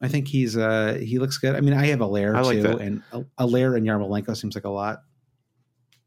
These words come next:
Speaker 2: Yeah, it does. So Allaire, you know, no, go-, just one assist, no goals in the last three matches.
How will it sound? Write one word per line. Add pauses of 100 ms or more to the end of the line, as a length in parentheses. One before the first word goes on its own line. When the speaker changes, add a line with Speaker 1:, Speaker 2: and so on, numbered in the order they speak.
(160)
Speaker 2:
Yeah,
it
does.
So
Allaire, (840)
you
know,
no,
go-,
just
one
assist,
no
goals
in
the
last
three
matches.